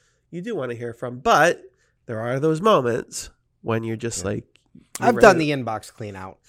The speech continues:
Speaker 2: And
Speaker 1: Right.
Speaker 2: there are companies that I like that I still use, and I
Speaker 1: Yeah.
Speaker 2: unsubscribe from them just because I just got to the point I had to clean out.
Speaker 1: Yeah.
Speaker 2: And you know what? At the end of the day, I, the next time I bought from them, they were back in my inbox again.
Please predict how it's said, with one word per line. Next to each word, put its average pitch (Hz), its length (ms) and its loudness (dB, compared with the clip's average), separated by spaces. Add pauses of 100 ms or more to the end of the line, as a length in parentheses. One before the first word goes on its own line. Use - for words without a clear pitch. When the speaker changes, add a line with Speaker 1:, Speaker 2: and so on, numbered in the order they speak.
(380)
Speaker 2:
And 165 120 0
Speaker 1:
Right. - 20 -2
Speaker 2:
there 165 140 2
are 160 60 0
companies 147 500 0
that 127 100 -4
I 123 80 0
like 120 400 0
that 107 140 0
I 110 60 0
still 123 300 -2
use, 120 440 -4
and 107 100 -8
I 110 40 0
Speaker 1:
Yeah. 113 120 -2
Speaker 2:
unsubscribe 110 480 -6
from 110 80 -10
them 110 140 -8
just 107 180 -8
because 107 300 -8
I 104 100 -6
just 107 280 -6
got 107 160 -6
to - 60 -12
the 101 60 -8
point 104 220 -10
I 104 40 -12
had 113 120 -10
to - 60 -20
clean 151 240 -8
out. 151 200 -4
Speaker 1:
Yeah. 220 100 -10
Speaker 2:
And 131 220 -8
you 143 60 -10
know 151 100 -6
what? 190 220 -2
At - 420 -20
the 143 80 2
end 147 100 4
of 151 80 2
the 143 60 2
day, 139 440 4 (1000)
I, 123 240 0 (280)
the 113 120 -8
next 131 200 -2
time 139 200 2
I 135 40 2
bought 127 240 2
from 131 140 -6
them, 123 200 0
they 107 80 2
were 95 80 0
back 92 260 -4
in 107 60 -6
my 101 80 -6
inbox 90 420 -10
again. 101 160 -6